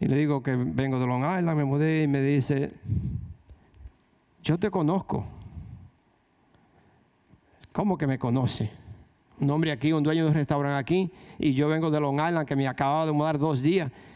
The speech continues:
Y me dice, "Yo te conozco." Y le digo, "¿Cómo que me conoce?" "Sí", dice, "¿tú trabajabas en tal, en tal lugar, allá en Long Island?" Y yo, "Sí." "Yo fui a comer ahí, tú me serviste a mí."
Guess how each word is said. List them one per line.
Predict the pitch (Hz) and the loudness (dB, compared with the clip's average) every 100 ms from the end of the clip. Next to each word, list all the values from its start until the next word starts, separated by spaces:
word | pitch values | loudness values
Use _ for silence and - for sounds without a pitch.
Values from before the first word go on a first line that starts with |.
| - | -2
Y | 135 | 0
me | 147 | 2
dice, | 151 147 | 2 0
"Yo | 127 156 | 0 0
te | 220 | 0
conozco." | 190 151 226 - 113 - - - - - - - - - - _ _ _ - | 0 2 0 -2 -8 -8 -14 -20 -20 -20 -20 -20 -20 -20 -20 _ _ _ -12
Y | - 120 | -4 -2
le | 117 117 | 0 0
digo, | 117 117 - - - | 2 0 -4 -12 -4
"¿Cómo | 330 147 | -2 0
que | |
me | 139 | 0
conoce?" | 127 131 143 151 147 120 107 - - _ _ - - - - - - _ - | 0 2 2 0 0 -2 -4 -8 -20 _ _ -20 -20 -20 -20 -20 -20 _ -10
"Sí", | - - 190 285 285 | -6 0 2 4 4
dice, | 175 143 | 4 2
"¿tú | 190 | 0
trabajabas | 196 247 247 196 220 262 233 175 - - - - | 2 2 2 4 2 4 2 0 -4 -12 -16 -2
en | 180 156 | 0 2
tal, | 202 226 | 2 4
en | 226 | 2
tal | 190 220 | 2 4
lugar, | 202 196 254 262 - | 4 4 2 0 0
allá | 165 180 214 | 2 4 4
en | |
Long | 214 208 | 2 2
Island?" | 254 254 | 2 2
Y | |
yo, | 185 | 2
"Sí." | 143 160 208 294 - - - - - - - - _ _ _ _ | 2 2 0 -2 -14 -20 -20 -20 -20 -20 -20 -20 _ _ _ _
"Yo | 147 226 | 0 2
fui | 202 240 | 2 2
a | 285 | 2
comer | 269 226 294 285 | 2 2 4 4
ahí, | 220 180 | 4 2
tú | 165 | 2
me | 233 | 2
serviste | 214 196 269 277 196 | 4 2 2 2 0
a | |
mí." | 160 131 | 0 -2